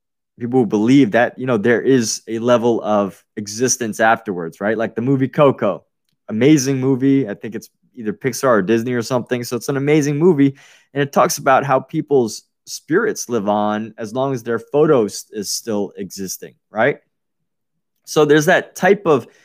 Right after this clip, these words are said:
immortality where as long as you're continuing, as long as your idea, you know, Sam Walton,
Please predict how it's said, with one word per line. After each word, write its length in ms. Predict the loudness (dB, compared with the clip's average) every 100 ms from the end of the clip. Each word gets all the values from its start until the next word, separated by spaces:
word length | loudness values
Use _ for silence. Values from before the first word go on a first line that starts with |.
| _ _ _
immortality 720 | -4 0 0 0 0 2 2 2
where 480 | 4 4 4 0 -2 -20 _ _ -12
as 200 | -10 -6
long 320 | -4 -4 -4
as 360 | -2 -4 -6 _ _
you're 260 | -2 0 0
continuing, 640 | -2 -8 -6 -4 -4 -4
as 100 | -6
long 140 | -4 -4
as 120 | -2
your 100 | 0
idea, 640 | 0 0 0 4 4 0 -4 _
you 100 | -8
know, 140 | -4 -4
Sam 380 | -2 0 0
Walton, 600 | 2 2 2 0 -2 -2